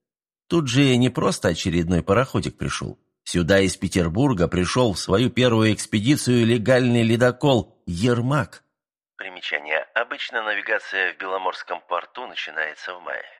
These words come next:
но применение ледокола позволило прийти в порт на две-три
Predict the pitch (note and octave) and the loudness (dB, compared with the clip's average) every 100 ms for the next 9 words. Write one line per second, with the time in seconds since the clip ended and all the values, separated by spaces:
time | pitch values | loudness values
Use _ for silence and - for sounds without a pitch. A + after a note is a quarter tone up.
0 | _ D#2 E2+ D#2+ - F2 F2 F2 E2 D#2 | _ -10 -6 -6 -6 -10 -12 -16 -16 -10
1 | D#2 D2+ D#2 D#2+ - B2 E2 D#2+ D#2+ E2 | -8 -8 -4 -4 -4 -4 -4 -6 -8 -8
2 | A2+ G2 F2+ - F2 - G2 - - G#2+ | -8 -8 -10 -12 -16 -14 -14 -14 -6 -6
3 | - - F2 F2 E2+ F#2 - F2 E2+ | -6 -14 -8 -8 -8 -12 -12 -14 -14